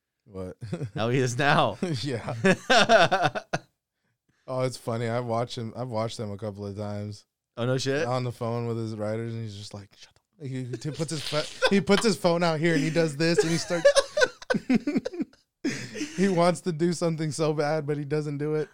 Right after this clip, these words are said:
Speaker 2: Which is hilarious, 'cause out of all the guys that came up, he was the most even keeled. And I knew, like,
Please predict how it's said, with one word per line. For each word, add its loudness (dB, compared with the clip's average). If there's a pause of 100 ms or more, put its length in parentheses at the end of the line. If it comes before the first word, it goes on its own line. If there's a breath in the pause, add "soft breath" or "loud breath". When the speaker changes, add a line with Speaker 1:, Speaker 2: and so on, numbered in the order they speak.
Speaker 2:
Which 2
is 2
hilarious, 2
'cause 2
out 6
of -4
all 2
the 2
guys 2
that -4
came -2
up, -4
he -2
was -2
the -4
most -4
even -6
keeled. -6 (140)
And -10
I -4
knew, -4
like, -6